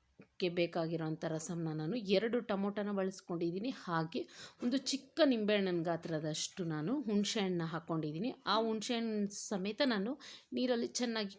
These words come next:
ಕ್ಯೂಚ್ಬಿಟ್ಟು ಸೈಡಿಗೆ ಹಾಕಿದ್ದೀನಿ. ಈ ರಸಮಲ್ಲಿ ನಿಮಗೆ ಖಾರ ಮತ್ತು ಸ್ವಲ್ಪ ಉಪ್ಪು, ಹುಳಿ ಕರೆಕ್ಟಾಗಿರಬೇಕು. ಜಾಸ್ತಿ ಏನೇ ಆದ್ರೂ ಚೆನ್ನಾಗಿರಲ್ಲ. So ನಾನು ಮಾಡಿರೋ ಈ ರಸಮ್ ನಿಮಗೆಲ್ಲ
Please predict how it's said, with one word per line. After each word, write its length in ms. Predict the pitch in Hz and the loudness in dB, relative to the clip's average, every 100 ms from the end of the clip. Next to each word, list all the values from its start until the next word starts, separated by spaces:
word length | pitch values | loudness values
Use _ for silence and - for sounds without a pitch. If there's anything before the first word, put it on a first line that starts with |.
| - | -8
ಕ್ಯೂಚ್ಬಿಟ್ಟು 580 | 240 240 - 202 185 302 349 - - - | -4 -2 -2 -6 -2 -2 -2 -8 -20 -6
ಸೈಡಿಗೆ 380 | - 170 170 156 | 2 2 2 -2
ಹಾಕಿದ್ದೀನಿ. 380 | 151 156 165 180 - - - - | -4 -8 -8 -10 -12 -14 -14 -4
ಈ 100 | 285 | 0
ರಸಮಲ್ಲಿ 580 | 254 - 220 196 175 170 | 2 2 0 0 2 0
ನಿಮಗೆ 340 | 165 165 240 - | 0 -2 -4 -2
ಖಾರ 300 | 190 185 214 | 0 2 0
ಮತ್ತು 300 | 262 226 - | 0 -2 -2
ಸ್ವಲ್ಪ 300 | 220 202 180 - 202 | -4 -4 -6 -4 -4
ಉಪ್ಪು, 400 | 196 - - 156 - | -4 -6 -4 -4 -4
ಹುಳಿ 280 | 202 208 226 - - | -2 0 0 -6 -4
ಕರೆಕ್ಟಾಗಿರಬೇಕು. 880 | 165 165 - 175 170 156 151 - - 214 | -4 -4 -4 -4 -4 -6 -8 -4 -4 0
ಜಾಸ್ತಿ 420 | 190 180 - 220 | 0 0 0 0
ಏನೇ 220 | 196 185 208 | 2 2 -2
ಆದ್ರೂ 440 | 180 165 208 269 285 | -2 -2 -2 -2 -2
ಚೆನ್ನಾಗಿರಲ್ಲ. 600 | 220 160 151 156 151 196 - - - - - | -2 -2 -2 -4 -6 -6 -8 -18 -20 -16 -4
So 140 | 247 | -2
ನಾನು 240 | 226 220 277 | 0 2 2
ಮಾಡಿರೋ 320 | 254 226 208 - | 2 0 -2 0
ಈ 120 | 208 | 0
ರಸಮ್ 320 | 208 196 190 | 0 0 -2
ನಿಮಗೆಲ್ಲ 420 | 185 226 262 233 | 0 0 2 2